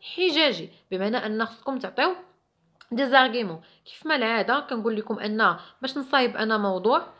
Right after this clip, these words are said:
فيه مقدمه وعرض وخاتمه. انتروداكسيون، انتروداكسيون، خاصني نهضر على هاد السوجي، نعاودو هاد الهضره نيت اللي عندي دابا السوجي، نعاودها بطريقه اخرى، بصيغه اخرى،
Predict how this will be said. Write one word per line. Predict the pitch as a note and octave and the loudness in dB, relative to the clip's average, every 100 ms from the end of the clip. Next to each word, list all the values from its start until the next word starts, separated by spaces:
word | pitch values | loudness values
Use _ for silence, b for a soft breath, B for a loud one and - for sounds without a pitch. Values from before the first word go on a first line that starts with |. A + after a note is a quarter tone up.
| _ - | _ -10
فيه | C#4+ A3+ E3 | -4 -2 -2
مقدمه | G#3+ A#3+ A3+ F3+ A3 A#3 | -6 -2 0 2 2 4
وعرض | B3 A#3+ | 2 2
وخاتمه. | B3+ - B3+ A3+ F#3 D#3+ B B B | -2 -2 -4 -4 -8 -10 B B B
انتروداكسيون، | A#3+ C4+ - C#4 G#3+ G#3+ - G3+ A3+ - - _ _ _ _ _ - | 0 0 -2 -2 -2 -2 -6 -2 -2 -4 -20 _ _ _ _ _ -4
انتروداكسيون، | G#3 - F3+ F3 - B3+ D#4 - B | -4 -4 -6 -6 -8 -4 -4 -4 B
خاصني | - A3+ A#3 | -16 -10 -4
نهضر | G#3 G#3+ G#3+ | -2 0 2
على | G#3+ | 2
هاد | G3+ G3 | 2 0
السوجي، | G3 G3 F3+ | -4 -10 -4
نعاودو | F#3+ B3+ C#4+ G#3+ C4+ - _ | 0 2 2 0 -4 -12 _
هاد | A3 G#3 | -4 0
الهضره | A3+ G#3+ | 0 0
نيت | A#3 B3+ | -2 -2
اللي | G#3+ | -2
عندي | G3 A3 | 0 0
دابا | G#3+ | -2
السوجي، | A3+ F#4+ E4+ | 0 -2 -2
نعاودها | A#3 B3 A#3+ | 0 0 0
بطريقه | A#3+ A3+ A3 - F#3+ | 2 0 2 -2 -2
اخرى، | G3 A3 | 0 -2
بصيغه | G#3+ A3+ G3+ F#3+ | -2 0 2 2
اخرى، | F#3 A3+ F4 | 2 4 2